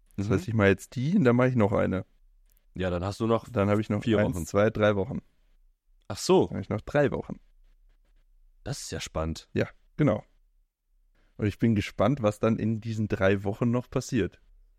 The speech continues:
Speaker 2: Hä?
Speaker 1: Ja.
Speaker 2: Okay, ich hätte, hätte ich wahrscheinlich niemals so
Speaker 1: Ich
Speaker 2: gemacht.
Speaker 1: auch nicht.
Speaker 2: Also wirklich niemals. <laughs> Also, weil du hattest vorher sechs Wochen, ne?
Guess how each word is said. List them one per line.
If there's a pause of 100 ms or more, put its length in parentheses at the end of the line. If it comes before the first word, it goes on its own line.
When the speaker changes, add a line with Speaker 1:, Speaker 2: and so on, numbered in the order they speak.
(360)
Speaker 2:
Hä? (800)
Speaker 1:
Ja.
Speaker 2:
Okay,
ich
hätte,
hätte
ich
wahrscheinlich
niemals
so
Speaker 1:
Ich
Speaker 2:
gemacht.
Speaker 1:
auch
nicht. (1400)
Speaker 2:
Also
wirklich
niemals.
<laughs> (920)
Also,
weil (260)
du
hattest
vorher
sechs
Wochen,
ne?